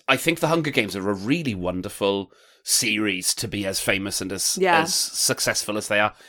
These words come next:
Speaker 1: I was slightly old for them. You know, I was in university by the time they came out. I just slightly missed the boat on it as a, as a young person myself. But I think about this compared to Harry Potter,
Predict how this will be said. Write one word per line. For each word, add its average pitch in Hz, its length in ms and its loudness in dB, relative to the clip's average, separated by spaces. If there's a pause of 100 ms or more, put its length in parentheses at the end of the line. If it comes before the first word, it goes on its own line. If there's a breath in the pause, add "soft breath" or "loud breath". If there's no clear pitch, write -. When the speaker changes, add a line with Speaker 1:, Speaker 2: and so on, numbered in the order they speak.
Speaker 1:
I 139 120 4
was 131 120 -6
slightly 135 1000 0 (180 soft breath)
old 117 640 8
for 107 500 -2
them. 107 260 2
You 117 80 2
know, 110 100 4
I 113 80 8
was 110 140 2
in 104 100 -2
university 98 540 0
by 92 100 0
the 90 80 -6
time 90 220 0
they 92 100 -4
came 92 320 0
out. - 560 0 (400 loud breath)
I 110 80 2
just 92 220 0
slightly 107 340 2
missed 95 220 -4
the 101 60 -2
boat 95 300 2
on 90 100 2
it 90 180 -4
as 82 100 -4
a, 90 200 0
as 101 120 -2
a 95 80 0
young 90 240 0
person 90 340 -2
myself. 78 800 -4 (180)
But 123 220 4
I 131 100 6
think 160 220 -4
about 135 160 2
this 110 160 -6
compared 104 340 -6
to - 60 -12
Harry 95 260 -4
Potter, 90 480 -6